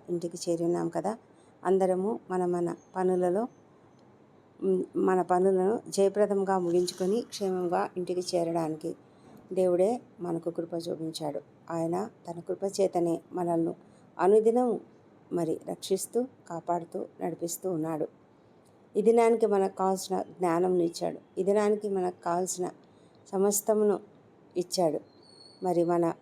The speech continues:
ప్రయాణములలో క్షేమమును, భద్రతను అనుగ్రహించాడు. ఇన్ని గొప్ప, ఆ, మేలులకై ఆయన ఎల్లప్పుడూ మనము స్తుతించాలి. ఈ రాత్రికాలము వాక్య ధ్యానం నిమిత్తము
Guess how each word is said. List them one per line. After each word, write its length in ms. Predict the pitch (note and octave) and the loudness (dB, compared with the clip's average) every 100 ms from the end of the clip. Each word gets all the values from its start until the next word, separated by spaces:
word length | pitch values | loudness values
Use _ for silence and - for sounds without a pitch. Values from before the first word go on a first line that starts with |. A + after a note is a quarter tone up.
| - | -8
ప్రయాణములలో 680 | - F#3+ F#3 F#3 F3+ F3 E3 | 0 2 2 2 2 2 0
క్షేమమును, 640 | - - G3 F3+ F3+ F3 F3 | -4 -6 -2 0 0 0 -2
భద్రతను 480 | E3+ E3+ E3+ F3 | -2 -4 -4 -4
అనుగ్రహించాడు. 680 | E3+ E3+ E3+ E3 D#3 D#3+ D3 - - - - _ _ - | -4 -2 -2 -4 -4 -4 -6 -10 -20 -20 -20 _ _ -4
ఇన్ని 220 | F#3 F3+ | 0 2
గొప్ప, 300 | E3 E3 - E3+ - - - - | 2 -2 -2 -4 -4 -10 -20 -12
ఆ, 160 | E3+ E3 | -6 -2
మేలులకై 840 | E3 E3 F#3+ G3+ G3 F3+ F3+ D#3 - - E3 | -2 2 4 6 4 2 -2 -6 -8 -12 -4
ఆయన 380 | E3 D#3+ D#3+ - - | -2 -2 -4 -10 -10
ఎల్లప్పుడూ 480 | E3 F3+ F#3 F#3+ G3+ | -4 -2 -2 -2 -4
మనము 340 | G3 E3+ F3 | -2 -2 -2
స్తుతించాలి. 720 | G#3+ - E3 D#3+ D#3 D3+ C#3+ - - - - - - - _ _ - | -4 -8 -6 -6 -2 -2 -2 -6 -18 -20 -20 -20 -20 -20 _ _ 2
ఈ 40 | |
రాత్రికాలము 840 | A3+ A3+ A#3 A3+ G3 F#3+ F#3+ B3 - - - | 4 4 2 2 2 2 0 -2 -4 -10 -6
వాక్య 440 | F#3 - G3 E3+ - - | -4 -2 -2 -2 -6 -6
ధ్యానం 340 | F3 F3 F3 | -2 0 0
నిమిత్తము 560 | E3+ E3+ F3 F3+ F#3+ | 0 -2 -4 -4 -4